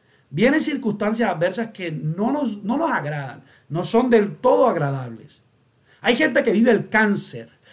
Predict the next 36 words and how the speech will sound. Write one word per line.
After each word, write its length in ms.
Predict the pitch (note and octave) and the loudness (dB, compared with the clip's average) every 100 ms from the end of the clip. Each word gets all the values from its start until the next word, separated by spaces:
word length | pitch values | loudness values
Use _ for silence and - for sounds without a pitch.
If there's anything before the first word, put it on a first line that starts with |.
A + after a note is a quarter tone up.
| - | -2
hay 140 | A#3 | 0
gente 260 | C#4 C#4 C#4 | 2 0 0
que 100 | A3 | 0
vive 160 | G#3 | 2
una, 200 | B3 A#3+ | 2 0
el 140 | F#3+ D3+ | -2 -2
covid, 440 | A#3+ A#3+ G3+ D#3 | 4 6 4 2
hay 140 | F3+ A#3+ | -2 -2
gente 300 | D4 D4 D4 | -4 -4 -4
que 120 | F3+ | -2
vive 400 | A3 B3+ B3 A#3 - _ _ | -2 2 0 0 -8 _ _
cosas 520 | - A3 A#3 B3 A#3 - - | 0 2 4 0 -2 -14 -14
muy, 640 | F#3+ G3+ B3 D4 D4+ - - | -2 2 4 2 -2 -10 -4
muy 400 | E3 C#4 D4 - | 0 2 2 0
tremendas 500 | G#3 F3+ F#3+ F3+ D#3+ | -2 0 -2 -4 -8
que 140 | F#3 | -8
cuando 280 | D#3 G3 F3+ | -6 -4 -2
llegan 340 | F3+ C#4+ D4 | 2 2 0
a 80 | C4 | -4
tu 120 | A#3 | -2
vida, 240 | A3+ A#3+ F3+ | 0 2 0
el 80 | E3+ | 0
edificio 480 | E3+ E3 D4+ C4+ | -4 -8 -12 -12
que 40 | A3 | -12
has 80 | G3+ | -12
construido 600 | G#3+ G#3+ G#3 F3+ C#3 - _ _ | -12 -8 -8 -8 -10 -14 _ _
se 200 | - G3 | -12 -4
derrumba 580 | G3+ G3+ G#3 G#3+ C#3+ G2+ _ _ | -2 0 0 0 -2 -6 _ _
y 100 | - | 0
te 120 | A#3 A#3 | 2 4
conviertes 540 | A#3 A3+ B3+ G#3+ G3+ | 4 4 2 0 -2
en 120 | G3+ | -2
una 160 | G#3+ G#3+ | -2 -4
ciudad, 600 | - A3+ G3+ G#3 C#3+ - | -2 -2 0 0 -2 -6
nos 160 | D#3+ F#3 | -10 -4
convertimos 680 | A#3 G#3+ G3+ C#4+ A#3+ D#3 | 0 0 0 0 0 0